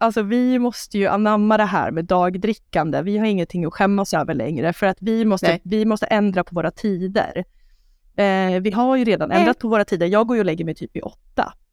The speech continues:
Speaker 2: Ja, samma här.
Speaker 1: Ja, men precis. Så att, eh, ja, men ska det bli ett glas vin, då får man väl börja vid lunch.
Speaker 2: Ja, men det är det jag menar. Och eftersom man uppenbarligen heller inte dricker för att bli full, så är
Speaker 1: Nej.
Speaker 2: det inte lika farligt med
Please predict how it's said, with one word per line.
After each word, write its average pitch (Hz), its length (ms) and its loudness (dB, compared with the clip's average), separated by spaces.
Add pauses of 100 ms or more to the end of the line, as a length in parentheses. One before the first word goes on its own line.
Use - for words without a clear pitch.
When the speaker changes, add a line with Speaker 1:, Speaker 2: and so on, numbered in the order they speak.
(420)
Speaker 2:
Ja, 247 320 2
samma 196 280 -2
här. 175 320 -4
Speaker 1:
Ja, 254 220 2
men 254 140 4
precis. - 420 -4
Så - 80 0
att, - 200 -4 (400)
eh, 214 120 -2
ja, 233 500 2
men 247 340 0
ska 240 260 0
det 226 100 0
bli 202 220 2
ett 311 220 -4
glas 349 260 -4
vin, 202 220 -2
då 196 100 -6
får 269 160 -4
man 320 160 0
väl 302 160 0
börja 220 340 0
vid 381 140 -2
lunch. - 540 -8 (420)
Speaker 2:
Ja, 302 160 -4
men 320 80 4
det 320 60 2
är 302 40 0
det 285 60 0
jag 277 120 0
menar. 269 420 0
Och 254 140 -4
eftersom 220 480 -2
man 202 260 -2 (180)
uppenbarligen 233 840 -2
heller 208 280 -2
inte 233 320 -4
dricker 165 340 -6
för 165 100 -6
att 160 100 -8
bli 160 120 -8
full, 185 460 -2 (160)
så - 200 -6
är - 140 -4
Speaker 1:
Nej. 302 120 6
Speaker 2:
det 214 60 2
inte 208 160 -4
lika 175 240 -2
farligt 160 400 -4
med 147 400 -2